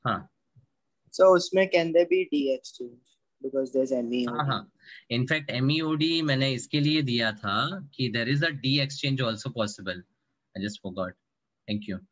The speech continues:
Speaker 1: So the moment there is a carbanion and there is a deuterium वाला group present, तो यहाँ पर जो D plus है, that can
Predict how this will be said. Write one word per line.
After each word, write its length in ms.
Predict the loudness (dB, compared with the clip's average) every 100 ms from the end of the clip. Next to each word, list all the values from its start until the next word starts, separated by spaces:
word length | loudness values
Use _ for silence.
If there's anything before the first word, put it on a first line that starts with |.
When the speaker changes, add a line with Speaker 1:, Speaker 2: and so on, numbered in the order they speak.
| _ _ _
Speaker 1:
So 380 | -4 0 2 0 0
the 120 | 2
moment 420 | 4 4 2 0
there 140 | 0
is 120 | 0 -2
a 100 | -2
carbanion 840 | -2 0 -2 -2 0 0 -2 -4 -4
and 200 | -2 0
there 120 | 0
is 200 | 0 0
a 380 | 0 0 -2 -6 -10 -2
deuterium 800 | 0 0 0 0 0 -2 -2 -6 -4
वाला 440 | -2 0 0 -2 -8 -6
group 320 | 0 0 0 -4
present, 600 | -4 -2 -6 -6 -8 -12 _ _ _
तो 60 | 0
यहाँ 240 | 0 0 -2
पर 220 | -2 -2 -2
जो 80 | -4 0
D 160 | -2 0
plus 260 | 0 0 0
है, 400 | 0 0 -2 -2
that 240 | -4 -2
can 340 | -4 -4 -6